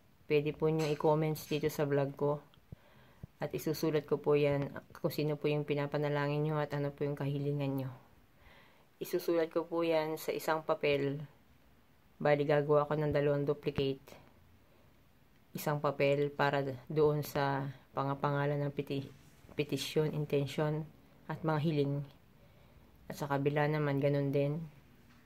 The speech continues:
Yung isang papel na, na yun ay idadalhin ko sa western wall. Doon po nilalagay ang mga panalangin at hiling. At ang isa po ay dadalhin ko doon kung saan naroroon yung batong hinigaan ni Jesus Christ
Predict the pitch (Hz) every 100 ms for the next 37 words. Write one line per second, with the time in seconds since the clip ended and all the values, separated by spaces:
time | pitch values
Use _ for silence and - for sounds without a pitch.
0 | - - 165 - - 165 170 165 170 170
1 | 156 147 143 139 139 143 - - - -
2 | - 170 160 147 147 156 160 - 156 143
3 | 151 151 147 147 147 147 147 151 147 147
4 | - 147 147 143 139 139 160 143 - -
5 | - - - - - - - 156 156 156
6 | 160 151 147 147 147 143 143 139 143 143
7 | 139 135 139 139 - 143 143 139 160 -
8 | - - - - - - - - - -
9 | 139 - 147 139 156 - 156 156 151 147
10 | 147 143 147 147 147 143 143 143 139 156
11 | 143 143 143 135 139 151 - - - -
12 | - - - - 156 151 147 139 151 151
13 | 143 139 139 147 147 151 135 151 139 143
14 | 139 135 147 - 139 139 - - -